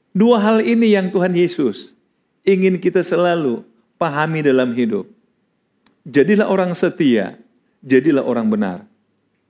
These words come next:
Jadilah orang setia, jadilah orang benar. Jangan katakan,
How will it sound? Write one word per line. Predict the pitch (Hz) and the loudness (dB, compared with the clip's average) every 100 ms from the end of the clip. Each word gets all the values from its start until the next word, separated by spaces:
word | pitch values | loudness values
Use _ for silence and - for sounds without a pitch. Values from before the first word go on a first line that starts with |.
| _ _ _ _ _ _ - | _ _ _ _ _ _ 0
Jadilah | 175 190 247 202 | 2 4 2 2
orang | 190 185 | -2 -2
setia, | 156 - - 139 - 120 | -4 -6 0 0 0 0
jadilah | 127 151 147 | 2 2 0
orang | 117 117 | -2 -2
benar. | 110 107 95 92 - _ _ _ _ _ _ _ _ _ | 0 -2 -4 -10 -18 _ _ _ _ _ _ _ _ _
Jangan | 196 247 | 0 2
katakan, | 247 262 226 | 0 0 -2